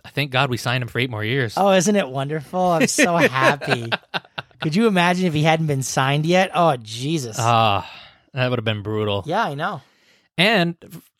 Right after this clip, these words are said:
Speaker 1: for the money that we got him for, actually not that bad.
Speaker 2: No, not at all.
Speaker 1: What was it, like, eight years at twelve mil?
Speaker 2: Eleven and a half or something like that.
Speaker 1: That's a steal.
Speaker 2: I know it is.
Speaker 1: That's a steal.
Speaker 2: And the cap's gonna go up, too, so it's gonna definitely be a steal.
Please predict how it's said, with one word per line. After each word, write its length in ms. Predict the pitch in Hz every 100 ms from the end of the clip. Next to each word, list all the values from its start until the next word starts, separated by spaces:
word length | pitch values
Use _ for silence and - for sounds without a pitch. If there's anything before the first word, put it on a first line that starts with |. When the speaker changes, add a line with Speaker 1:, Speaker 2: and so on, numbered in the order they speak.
| _
Speaker 1:
for 180 | - 139
the 120 | 127
money 260 | 120 160 151
that 160 | 139
we 100 | 127
got 220 | 120 123
him 160 | 151 190
for, 220 | 208 208 -
actually 360 | 139 - 131
not 320 | 107 98 117
that 180 | - 101
bad. 380 | 98 117 90 - _
Speaker 2:
No, 140 | 165 156
not 140 | 139
at 100 | 131
all. 180 | 131 117
Speaker 1:
What 140 | 165 156
was 200 | 147 135
it, 80 |
like, 240 | 139 127 117
eight 180 | 135 131
years 240 | 135 135 123
at 180 | 110 -
twelve 580 | 127 123 151 175 165 -
mil? 380 | 190 208 220 - _ _
Speaker 2:
Eleven 220 | 139 127
and 100 | 117
a 40 | 107
half 260 | 117 117
or 40 | 120
something 220 | 123 117
like 120 | 117
that. 200 | 120 123 _ _
Speaker 1:
That's 200 | 165 -
a 60 | 139
steal. 560 | - 147 143 98 - _
Speaker 2:
I 60 | 220
know 140 | 202
it 60 | 127
is. 40 |
Speaker 1:
That's 240 | 139 - -
a 40 |
steal. 600 | - - 151 175 123 - -
Speaker 2:
And 160 | 160
the 40 | 160
cap's 300 | - 170 -
gonna 160 | 160
go 160 | 151 156
up, 160 | 165 -
too, 240 | 180 135
so 140 | -
it's 120 | 123 -
gonna 200 | 127 123
definitely 300 | 135 127 113
be 120 | 117
a 60 |
steal. 340 | 113 117 113